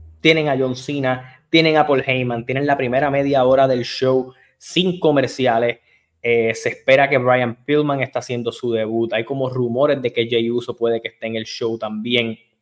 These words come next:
específicamente en algo vinculado con Cody y con el mismo Brian Pillman. Así que hay mucho rumor hacia mañana en N X T y A E W tampoco se ha quedado atrás. Van a hacer un pre-show por YouTube donde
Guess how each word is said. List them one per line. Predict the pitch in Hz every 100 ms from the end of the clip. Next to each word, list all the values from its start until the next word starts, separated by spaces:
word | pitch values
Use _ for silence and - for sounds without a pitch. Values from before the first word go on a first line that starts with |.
| _ _ _ _ _ _
específicamente | - 127 123 123 120 120 120
en | 117
algo | 117 120 113 - _ _
vinculado | 127 120 113 120 113 117
con | 120 117
Cody | - 127 123 120 113 - _ _ -
y | 123
con | 117
el | 107
mismo | 110 117 123
Brian | 120 117 113
Pillman. | - 135 127 127
Así | 127 170
que | 170 185 185 _ _ _
hay | 170 240
mucho | 220 190 190 226 233 233
rumor | 220 208 165 175 196
hacia | 180 - 156
mañana | 143 131 131 143 160
en | 151
N | 147 147
X | - -
T | 208 214 - - _ _
y | 220 247 226 -
A | 156
E | 151
W | 139 143 175
tampoco | 147 127 120
se | -
ha | 120
quedado | 117 117 117
atrás. | 110 196 143 -
Van | 101 110
a | 110
hacer | - 117
un | 113
pre-show | 110 135 135 127 - 113 113
por | 107
YouTube | 110 151 196 190 175 165
donde | 135 117 110 104